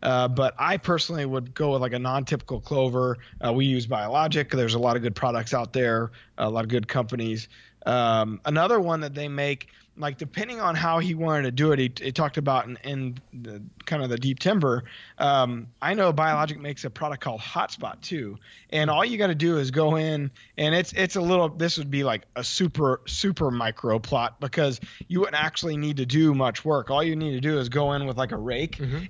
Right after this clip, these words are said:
Speaker 1: and rake all the leaves a-, away.
Speaker 2: Sure.
Speaker 1: And I don't think that's this time of year. I think it's in the fall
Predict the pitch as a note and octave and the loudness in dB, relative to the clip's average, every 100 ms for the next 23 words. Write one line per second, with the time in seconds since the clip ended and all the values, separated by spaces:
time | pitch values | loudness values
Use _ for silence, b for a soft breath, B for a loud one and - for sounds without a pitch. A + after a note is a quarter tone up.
0 | - D3+ C#3+ C#3+ D3+ D#3 D#3+ D3 C3+ B2 | 0 2 4 4 2 2 4 4 2 -2
1 | C3+ D#3+ D#3+ - - - - - - - | -2 -4 -4 -6 -8 -14 -18 -18 -18 -14
2 | D#3+ - D3 D#3+ D#3 D3+ D#3+ F#3 - E3+ | -12 -8 -2 0 4 2 2 -2 -4 -2
3 | E3+ A#3+ B3 - G3 F#3 F3 E3 E3 - | 2 4 2 0 -2 -2 -4 -4 -6 -4
4 | E3+ C#3+ D3 F#3 G3 D3 C3 G2+ - B2+ | -6 -2 -2 -2 -2 0 0 -2 0 2
5 | A#2 A2 G2+ | 4 2 0